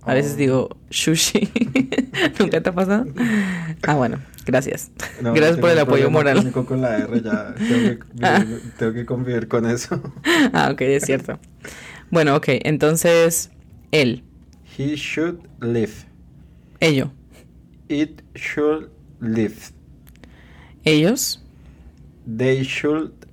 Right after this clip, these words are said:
Speaker 2: live.
Speaker 1: Nosotros.
Speaker 2: We should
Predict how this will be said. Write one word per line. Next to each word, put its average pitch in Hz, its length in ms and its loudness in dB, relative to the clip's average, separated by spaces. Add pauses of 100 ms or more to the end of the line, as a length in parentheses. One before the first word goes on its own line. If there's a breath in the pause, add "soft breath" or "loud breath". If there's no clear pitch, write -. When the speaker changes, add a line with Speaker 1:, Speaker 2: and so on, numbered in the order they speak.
(140)
Speaker 2:
live. 110 380 -2 (1500 loud breath)
Speaker 1:
Nosotros. 165 680 2 (1400 loud breath)
Speaker 2:
We 127 240 0
should 156 540 -2